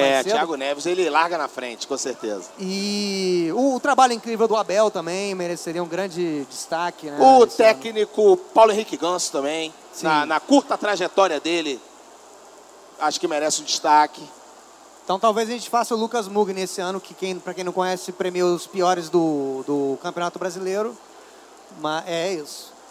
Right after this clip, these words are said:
Speaker 1: O
Speaker 2: Porque
Speaker 1: Mundial, é.
Speaker 2: Porque tem uma coisa que a gente é muito cobrado, é, porque prêmio pro melhor tem vários. Mas e o pior jogador, como é que ele fica?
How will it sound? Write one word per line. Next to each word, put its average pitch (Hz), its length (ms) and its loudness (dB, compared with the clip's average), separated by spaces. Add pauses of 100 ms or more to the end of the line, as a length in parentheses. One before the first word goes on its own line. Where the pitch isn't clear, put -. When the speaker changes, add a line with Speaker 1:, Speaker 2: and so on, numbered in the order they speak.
(120)
Speaker 1:
O 214 80 -6
Speaker 2:
Porque 247 200 2
Speaker 1:
Mundial, 240 840 2
é. 240 300 -6 (380)
Speaker 2:
Porque 294 240 6
tem 285 140 6
uma 277 160 6
coisa 214 280 4
que 214 60 -2
a 196 60 -2
gente 220 200 -4
é 202 40 -2
muito 226 200 -4
cobrado, 156 840 4 (120)
é, 165 360 0
porque 208 260 4
prêmio 269 480 2
pro 254 220 0
melhor 165 580 2
tem 240 260 0
vários. 208 720 0 (400)
Mas 339 220 6
e 349 40 10
o 349 60 10
pior 285 380 6
jogador, 233 520 2
como 277 180 6
é 285 40 4
que - 80 -4
ele 214 160 -2
fica? - 460 -12